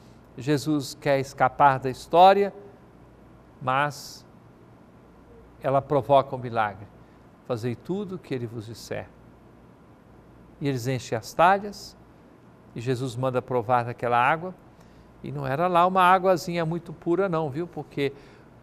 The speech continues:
aquelas talhas eram destinadas à purificação, né? Para lavar as mãos e o rosto e tudo isso antes das festas, nas refeições. Então, quer dizer que o tempo novo,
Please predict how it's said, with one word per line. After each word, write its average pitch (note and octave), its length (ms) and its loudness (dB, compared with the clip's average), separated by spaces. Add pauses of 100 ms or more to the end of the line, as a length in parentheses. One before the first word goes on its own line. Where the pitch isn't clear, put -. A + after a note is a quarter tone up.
aquelas B2+ 540 -2
talhas C#3 440 0
eram D3 140 -2
destinadas C#3 720 -4
à C#3 100 4
purificação, C3+ 1080 -4 (180)
né? A2+ 180 -16
Para C#3 120 -2
lavar D3+ 560 2 (440)
as B2 240 -4
mãos C3 560 -4
e B2+ 160 -6
o A2+ 200 -10
rosto C#3+ 380 -4
e - 20 -12
tudo B2 320 -8
isso C#3+ 320 -8 (520)
antes C3 360 -4
das C#3 320 2
festas, C3+ 520 -2
nas A#2 260 -8
refeições. - 920 -12 (1040)
Então, E3 340 -2 (840)
quer G3 180 4
dizer E3+ 640 2 (320)
que - 100 -8
o B2+ 40 -6
tempo A3 640 -4
novo, E3+ 640 2